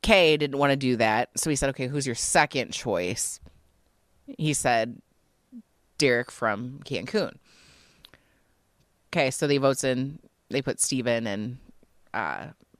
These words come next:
Derek up for vote. Ayanna was amazing. So they asked her, "Who you gonna, who do you want in?" And she's like, "Whoever you want. I don't care." She's like, "I was a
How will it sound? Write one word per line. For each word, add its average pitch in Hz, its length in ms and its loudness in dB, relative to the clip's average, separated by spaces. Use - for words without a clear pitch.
Derek 131 400 0
up 147 140 2
for 139 140 -4
vote. 110 300 0
Ayanna 196 360 6
was 175 300 4
amazing. 131 800 2
So - 120 -2
they 156 140 6
asked 147 260 2
her, 160 280 4
"Who 143 100 -2
you 131 180 0
gonna, 120 320 2
who 143 120 2
do 139 60 4
you 135 100 4
want 123 160 4
in?" 127 100 2
And 143 140 -2
she's 156 160 -4
like, 147 160 2
"Whoever 220 160 2
you 214 80 2
want. 196 180 4
I - 60 0
don't 190 120 0
care." 175 240 0
She's - 200 -8
like, 165 160 2
"I 165 120 4
was 175 160 0
a 160 320 6